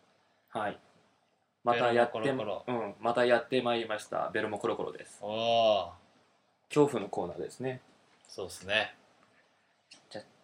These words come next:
Speaker 1: 振りますか。
Speaker 2: はい。
Speaker 1: では、振ります。
Speaker 2: はい。二番、怖かった話。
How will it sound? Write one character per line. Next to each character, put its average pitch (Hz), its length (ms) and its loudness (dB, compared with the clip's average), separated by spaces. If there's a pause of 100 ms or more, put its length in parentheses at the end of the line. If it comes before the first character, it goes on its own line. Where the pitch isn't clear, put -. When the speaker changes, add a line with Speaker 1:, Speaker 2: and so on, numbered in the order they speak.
(120)
Speaker 1:
振 127 120 -12
り 117 80 -2
ま 110 120 -4
す - 80 -14
か。 - 240 -10 (200)
Speaker 2:
は - 60 -12
い。 104 80 -10 (1160)
Speaker 1:
で 110 80 2
は、 - 180 4 (460)
振 - 140 -12
り 92 120 -6
ま - 140 -14
す。 - 80 -20 (480)
Speaker 2:
は 90 60 -14
い。 87 80 -16 (2750)
二 135 140 -10
番、 104 240 -2 (380)
怖 160 240 8
か 131 80 2
っ - 100 -4
た 90 160 -6
話。 - 500 -10